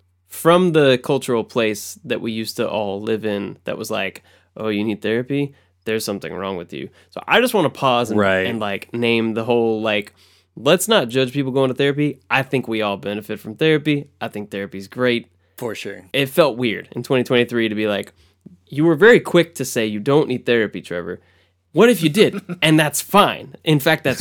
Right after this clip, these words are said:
Speaker 1: great, and
Speaker 2: <laughs> Yeah.
Speaker 1: we celebrate it. That was just a weird, I don't know. I, I fixated a little bit 'cause I didn't, I also didn't have anything else to say about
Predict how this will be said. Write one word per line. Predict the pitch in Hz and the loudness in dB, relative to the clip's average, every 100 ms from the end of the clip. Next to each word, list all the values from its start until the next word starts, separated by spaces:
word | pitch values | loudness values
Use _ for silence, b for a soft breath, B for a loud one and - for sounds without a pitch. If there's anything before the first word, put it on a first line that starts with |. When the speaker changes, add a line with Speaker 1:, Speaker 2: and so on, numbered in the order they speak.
| 175 | 2
Speaker 1:
great, | 127 165 151 | 6 6 6
and | 170 143 | 6 6
Speaker 2:
<laughs> | |
Yeah. | 139 | 6
Speaker 1:
we | 113 | 4
celebrate | 143 127 107 101 - | 2 2 0 -2 -2
it. | - _ b b b b b 110 - 131 - _ _ - | -8 _ b b b b b -20 -12 -12 -12 _ _ 2
That | 139 | 4
was | 170 | 4
just | 185 165 | 0 2
a | |
weird, | 131 123 120 117 - | 2 4 4 4 2
I | 139 | 2
don't | 127 | 4
know. | 110 104 - | 2 0 0
I, | 127 120 | 0 0
I | - 127 | -2 -2
fixated | 147 135 127 117 107 | -2 -2 0 0 0
a | |
little | 110 107 | -2 -2
bit | 104 - | -2 -2
'cause | 120 | 2
I | 117 | 4
didn't, | 110 107 | 2 -2
I | 117 107 | 0 0
also | 104 - | 0 -4
didn't | 101 107 | -8 -6
have | 104 | -6
anything | 104 104 101 101 | -4 -4 -4 -4
else | 98 - | -6 -10
to | - | -14
say | - 92 92 | -10 -8 -10
about | - 98 | -10 -14